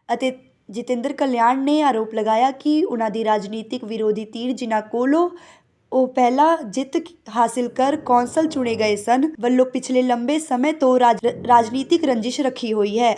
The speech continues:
ਅਤੇ ਪਹਿਲਾਂ ਵੀ ਉਹਨਾਂ 'ਤੇ ਹਮਲਾ ਕੀਤਾ ਗਿਆ ਸੀ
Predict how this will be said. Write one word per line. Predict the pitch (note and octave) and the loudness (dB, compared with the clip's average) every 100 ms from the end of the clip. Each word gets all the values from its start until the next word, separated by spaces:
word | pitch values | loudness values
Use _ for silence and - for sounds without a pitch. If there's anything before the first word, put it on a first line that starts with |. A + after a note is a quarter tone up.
| G3+ | -2
ਅਤੇ | A#3 | -2
ਪਹਿਲਾਂ | A3+ B3 C#4 D#4+ | 0 2 2 2
ਵੀ | C#4 C4 | 2 -2
ਉਹਨਾਂ | B3+ A#3 | 0 0
'ਤੇ | A3+ B3+ D4+ D#4 - - | 0 0 -2 -4 -18 -4
ਹਮਲਾ | A#3+ B3 | 2 4
ਕੀਤਾ | B3 C4+ - G#3+ | 2 -2 0 0
ਗਿਆ | G3 F#3+ | 2 0
ਸੀ | F#3+ A#3 F3 | -2 -8 -8